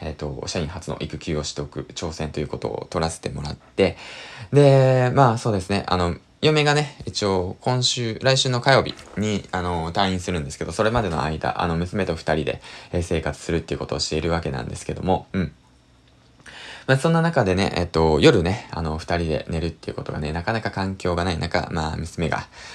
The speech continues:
なかなかね、ついてくれない中ね、その状況下の中、まあ、お母さんから手紙をもらったよと。うん。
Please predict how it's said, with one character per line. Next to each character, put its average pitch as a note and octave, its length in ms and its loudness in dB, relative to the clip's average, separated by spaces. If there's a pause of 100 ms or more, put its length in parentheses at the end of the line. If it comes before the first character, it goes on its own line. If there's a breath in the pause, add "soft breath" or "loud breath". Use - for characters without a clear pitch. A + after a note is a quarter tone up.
(180 loud breath)
な F#2 80 -2
か F2+ 100 4
な E2+ 60 2
か E2+ 80 -4
ね、 E2+ 140 0
つ - 100 -2
い F#2 120 2
て D#2+ 80 -2
く - 120 -8
れ D#2+ 120 0
な D#2+ 160 0
い D#2+ 240 -2
中 F2 260 0
ね、 G2+ 160 2
そ E2+ 140 -2
の E2 120 0
状 F2 200 0
況 F2+ 180 0
下 E2+ 140 -2
の F#2 60 -4
中、 C#3 280 2
ま D#2+ 220 -4
あ、 - 40 -8
お - 40 -4
母 E2+ 160 -2
さ - 100 -8
ん - 40 -6
か - 100 -8
ら - 40 -8
手 E2+ 140 -6
紙 E2+ 240 0
を F#2 60 -2
も F2 100 -2
ら F#2+ 80 2
っ - 80 -6
た A#2 80 0
よ G#2 80 2
と。 - 140 -2 (240)
う - 40 -4
ん。 E2 160 -4